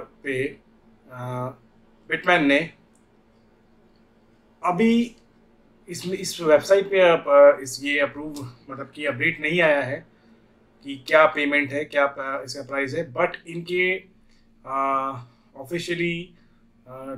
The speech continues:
ट्वीट-, X handle बोल सकते हैं आप, Twitter तो नहीं रहा, तो एक्स handle पे इन्होंने officially announce कर दिया है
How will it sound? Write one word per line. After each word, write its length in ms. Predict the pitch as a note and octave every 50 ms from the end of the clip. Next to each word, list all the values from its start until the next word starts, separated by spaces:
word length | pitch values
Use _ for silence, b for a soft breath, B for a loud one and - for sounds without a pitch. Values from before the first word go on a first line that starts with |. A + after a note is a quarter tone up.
| B2
ट्वीट-, 520 | D#3 E3 E3+ E3 - _ - - - - -
X 360 | D#3+ D#3+ - - - - -
handle 220 | D3 C#3+ C3 C3
बोल 200 | B2+ B2 C3 B2+
सकते 300 | A#2+ - B2+ - - C3+
हैं 80 | C3 C3+
आप, 120 | C#3 -
Twitter 300 | - C3+ B2+ B2+ C3 B2+
तो 100 | B2+ C3
नहीं 200 | C3 C#3 C#3 C#3
रहा, 160 | C3+ B2+ C3+ D3 - b b b b b b _ _ _
तो 120 | - - -
एक्स 300 | - F3 F#3 - - -
handle 240 | D#3+ D#3 C#3+ D3 C#3+
पे 460 | C#3 D3+ D3+ D3+ D#3 F3 F#3+ - - C#3+
इन्होंने 300 | C#3 C#3 C#3 C#3 C#3+ D#3
officially 460 | C#3+ C3+ C3 D3 C#3 C3+ D3 D3 D3
announce 320 | C#3+ C#3 C#3 C#3+ C#3 - -
कर 140 | C#3+ D3
दिया 240 | C#3 D3 C#3+ C#3 C3
है 240 | B2+ C#3 D#3 - -